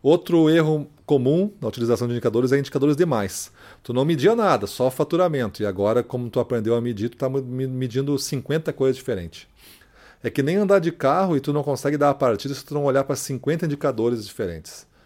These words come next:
Então é muita coisa, né? Então vamos fazer, ah, da nossa direção, da nossa performance, algo bem simples, né? Eu preciso olhar ali basicamente a minha velocidade, vou olhar se tem gasolina, se o motor tá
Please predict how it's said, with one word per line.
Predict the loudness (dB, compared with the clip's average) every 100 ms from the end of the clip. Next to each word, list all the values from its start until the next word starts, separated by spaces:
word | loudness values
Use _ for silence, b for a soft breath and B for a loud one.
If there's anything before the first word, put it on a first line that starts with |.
| b b b b -6
Então | -4
é | -2
muita | -2 -2
coisa, | 2 4 4 0
né? | -4 -8 _ _ _
Então | -6
vamos | -4 -4 -4
fazer, | -2 -2 0 2 2 0 -6 -20 _ -12
ah, | -6 -4 -2 -2 -2
da | -4 -4 -2
nossa | -2 0 -2 -2
direção, | 0 2 2 0 0 2
da | 4
nossa | 2 2
performance, | -2 -4 -2 -4 -4 -2
algo | -2 0
bem | -4
simples, | -6 -4 -4 -4 -6
né? | -4 -6 b b b b b -6
Eu | -4
preciso | -4 2
olhar | 4 6 6
ali | 6 4
basicamente | 2 2 0 0 0
a |
minha | 0
velocidade, | 4 2 0 0 4 4 2 0 -2 -6
vou | -8 0
olhar | 2 4 0
se | -4
tem | -6 0
gasolina, | 0 0 -2 -2 -2 -4 -6 b b b b b -20 -20
se | -8 -2
o |
motor | 2 2 4 2
tá | 2 0 0 0 -4